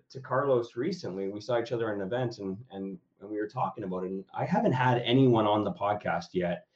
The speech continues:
uh, for an interview who does Airbnb. So,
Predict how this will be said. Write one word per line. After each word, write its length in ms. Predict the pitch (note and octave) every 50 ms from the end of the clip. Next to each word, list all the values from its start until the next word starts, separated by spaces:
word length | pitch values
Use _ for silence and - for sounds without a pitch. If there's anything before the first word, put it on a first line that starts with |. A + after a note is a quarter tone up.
| _ _ _ _ _ _ _ _ -
uh, 400 | A2 G#2+ G#2+ G#2 G2+ G2+ G2+ - - - _ - - - -
for 160 | - A#2 A2
an 40 | B2+
interview 480 | E3 F3 B2 G2 F#2+ F#2+ F#2+ G2 - -
who 120 | - A#2+
does 200 | A2 A2 G#2+ G#2+
Airbnb. 680 | A2+ G#2+ G#2+ G#2 A2 G#2 G#2 A2 A#2+ A#2+ F#2+ F2 F2+ - - _ _
So, 400 | - - A#2 A2 G#2+ - -